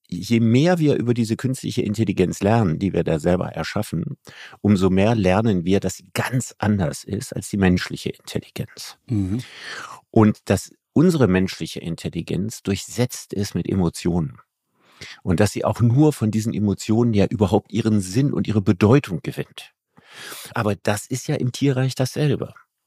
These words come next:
Speaker 1: Ja, das heißt also unsere Physiologie, aus der unser Wille kommt, unsere Gefühle, die tief in unserer Physiologie sind, die alle bestimmen unser Denken.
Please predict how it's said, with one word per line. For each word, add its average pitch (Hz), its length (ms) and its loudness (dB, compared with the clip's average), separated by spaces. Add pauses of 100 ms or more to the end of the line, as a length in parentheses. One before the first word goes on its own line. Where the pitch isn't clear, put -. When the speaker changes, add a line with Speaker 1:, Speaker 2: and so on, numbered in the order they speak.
(480)
Speaker 1:
Ja, 104 260 0
das 101 300 0
heißt 117 320 2
also 95 180 0
unsere 95 240 -2
Physiologie, 87 720 0
aus 80 140 -2
der - 160 -2
unser 82 320 0
Wille 80 480 4
kommt, 78 420 -6
unsere 90 320 -2
Gefühle, 95 720 0 (160)
die 82 100 0
tief - 300 0
in 87 100 -6
unserer 85 320 0
Physiologie 85 680 0
sind, 76 260 -4
die - 180 2
alle 113 180 4
bestimmen 92 400 0
unser 80 280 -6
Denken. 82 400 -2